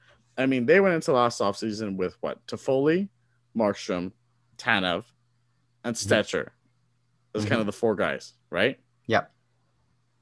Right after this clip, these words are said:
Speaker 1: Markstrom and Tanev, once they got out to that point, I was not surprised to see them leave. It was very much a contractual issue. I understand that. The Toffoli thing, once again, they just ran out of time. How are you not,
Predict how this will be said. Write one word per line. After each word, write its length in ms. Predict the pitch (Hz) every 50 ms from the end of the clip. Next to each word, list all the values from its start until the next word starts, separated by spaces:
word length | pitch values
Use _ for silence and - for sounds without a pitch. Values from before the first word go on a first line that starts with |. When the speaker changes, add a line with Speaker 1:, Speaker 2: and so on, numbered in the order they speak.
| _ _ _ 143
Speaker 1:
Markstrom 360 | 147 175 208 202 - 226 214
and 80 | 185
Tanev, 480 | - - 147 143 147 147 147 147 151 - - _ _ _ _ _ _ _ _ _ _
once 280 | 117 120 143 156 - -
they 100 | 175 151
got 140 | 131 127 123 123 131
out 100 | 139 139
to 60 | - 147
that 200 | 131 135 131 -
point, 220 | 165 151 143 -
I 80 | - 117
was 140 | 123 - -
not 240 | 135 127 117 95 -
surprised 380 | - - 117 98 90 87 -
to 60 | -
see 140 | - - 98
them 200 | 82 95 95 92
leave. 280 | 98 107 131 165 - _ _ _ _ _ _ _ _ _ _ _ _ _ _ _ _ _ _ _ _ _ _ _ _ _ -
It 60 | 117
was 100 | 120 110
very 140 | 113 120 120
much 120 | 113 -
a 40 | -
contractual 520 | - - - 127 107 101 - - 101 87 78
issue. 320 | 76 - - - 65 - -
I 120 | - 82 87
understand 520 | 101 92 90 - - 127 123 131 117 95
that. 240 | 87 85 95 - - _ _ _ _ _ _ _ _ _ _ _ _ _ _ _ _ _ _ _ _ _ _ _
The 60 | - 110
Toffoli 480 | - - - - 160 165 170 170 160
thing, 340 | - - 92 82 82 90 - _ _ _ _ _ _ _
once 240 | - 104 107 - -
again, 320 | 113 120 110 92 - - - _ _ _ _ _ _ _ _ _ _ _ _ _ _ _ _ _ _ _ _ _ _ _ _
they 140 | - 113 113
just 280 | 110 135 143 - - -
ran 180 | 107 110 113
out 140 | 117 117 110
of 100 | 107 -
time. 220 | - 120 131 143 127
How 160 | 127 165 185
are 40 | 185
you 80 | 190
not, 300 | 180 190 185 - - -